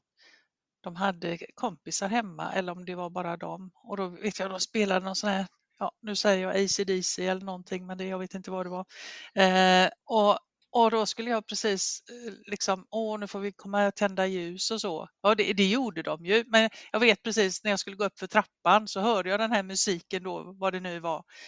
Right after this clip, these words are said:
Eh, ja. Och det, det blir sån kontrast. För man själv var så full av ledsenhet och de levde på som vanligt.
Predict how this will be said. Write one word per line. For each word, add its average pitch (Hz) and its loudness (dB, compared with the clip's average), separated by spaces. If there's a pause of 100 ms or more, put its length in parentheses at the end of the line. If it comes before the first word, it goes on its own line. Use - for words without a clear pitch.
(320)
Eh, 180 4 (340)
ja. - -2 (1080)
Och 254 -8
det, 233 6
det 226 8
blir 220 -2
sån 220 -8
kontrast. - 0 (340)
För 208 -12
man 202 -4
själv 214 0
var 226 -4
så 202 -10
full 185 -6
av 175 -6
ledsenhet 180 -4
och 185 -8
de 185 -6 (360)
levde 233 -4
på - -10
som 196 -8
vanligt. 202 -4